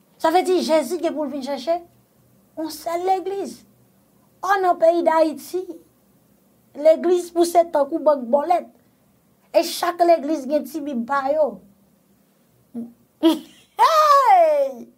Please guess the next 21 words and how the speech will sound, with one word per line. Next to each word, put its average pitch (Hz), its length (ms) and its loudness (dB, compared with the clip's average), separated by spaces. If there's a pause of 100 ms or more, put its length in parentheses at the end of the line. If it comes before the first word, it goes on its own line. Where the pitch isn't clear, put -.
(1120)
m 370 80 -4
ta 539 160 2
renmen 440 400 2
konnen 349 400 2
kòman 294 320 2
lesyèl 285 540 2 (100)
seleksyone 247 920 -2 (100)
moun 214 240 -14
sa - 320 -16
yo - 160 -20
konpa - 320 -18
Bondye. - 380 -10 (420)
Antouka 480 460 2 (240)
an 349 180 0
n 370 80 -8
kite 330 240 0
sa 277 240 2
la. 262 220 2 (340)
Lesali 262 560 2
è 233 80 2
pèsonèl 226 840 0